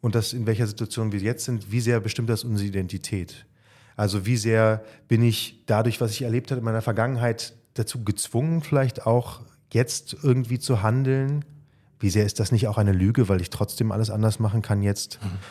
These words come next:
Speaker 1: Und wie sehr bestimmt auch der, der oder diejenige, die ich sein will in der Zukunft, wie ich mich verhalte? Das heißt, dieses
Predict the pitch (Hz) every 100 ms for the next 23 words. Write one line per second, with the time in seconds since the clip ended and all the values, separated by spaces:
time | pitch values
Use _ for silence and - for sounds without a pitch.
0 | - - 104 110 110 110 104 - 113 104
1 | 113 98 107 110 113 107 113 110 104 101
2 | 104 107 104 95 98 - 98 90 85 131
3 | 123 95 87 87 - - 87 85 - -
4 | _ _ - 90 92 - 87 85 82 -
5 | 80 - 101 - 98 98 - - - _
6 | _ _ _ - 107 107 104 - -